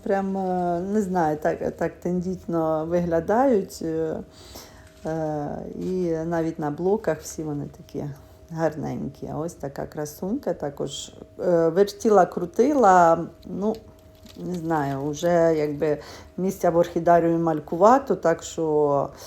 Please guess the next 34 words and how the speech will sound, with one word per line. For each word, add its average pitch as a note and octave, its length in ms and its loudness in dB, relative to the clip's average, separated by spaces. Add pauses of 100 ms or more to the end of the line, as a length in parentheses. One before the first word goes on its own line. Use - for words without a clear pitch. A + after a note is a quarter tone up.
(520)
е, D#3 340 0
цього F3+ 360 2
разу, F#3+ 280 4
ну, G3 180 2
тут A#3+ 420 0
я F3 220 8
в E3 100 0
них E3 220 0
блочників D#3 720 -4
не E3 140 0
брала. C3+ 480 -4
За-, D3 220 -8
забіжу C#3+ 420 -4
наперед. E3+ 680 2
Е, D3+ 160 4
звичайно D#3+ 540 0
ж, D3+ 120 -6
я, D3+ 360 0 (460)
е, A3+ 100 10
<laughs> - 160 -12 (1000)
приїхала, B3+ 1120 8
е, G3+ 120 4
не A#3+ 200 4
з A#3 60 -4
пустими G3+ 520 0
руками, A#3+ 420 4
не G#3+ 140 6
тільки F#3 340 -2
з F#3 80 -2
корою, G3 420 2
скажімо F3+ 480 0
так, F3 440 0
але, E3+ 640 2
м, D#3 160 -6